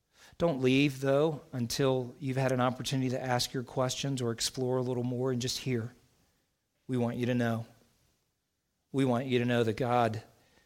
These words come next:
that we have come to know. So, Father, would you continue to do your work in our hearts?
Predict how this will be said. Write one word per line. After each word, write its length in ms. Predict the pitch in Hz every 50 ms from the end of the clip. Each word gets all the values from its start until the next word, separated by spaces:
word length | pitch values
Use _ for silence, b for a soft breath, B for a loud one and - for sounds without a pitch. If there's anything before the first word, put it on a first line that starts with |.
| b b b b b b b _ _ -
that 120 | 113 98
we 160 | 123 127 123
have 140 | 113 107 120
come 260 | - - 123 110 110
to 80 | 113 107
know. 320 | 110 110 104 104 127 - - _ _ _ _ _ _ _ _ _ _ _ _ _ _ _ _ _ _ _ _ _ _ _ _ _ _ _ _ _ _ _ _ _ _ _ _ _ _ _ _ _ _ _ _ _ _ _ _ _ _ _ _ _ _ _ _ _ _ _ _ _ _ _ _ _
So, 140 | - - 117
Father, 540 | - - 143 135 135 123 127 120 120 117 - - b b b b b b b b b b b b -
would 160 | - 120 117
you 100 | 131 131
continue 500 | 123 135 123 120 - - 143 135 135 131
to 60 | 123 127
do 80 | 131
your 240 | 131 131 135 139 135
work 380 | 127 120 120 117 117 117 - -
in 180 | 170 135 127 131
our 160 | 127 127 123
hearts? 600 | - 123 117 120 120 - - - - - - -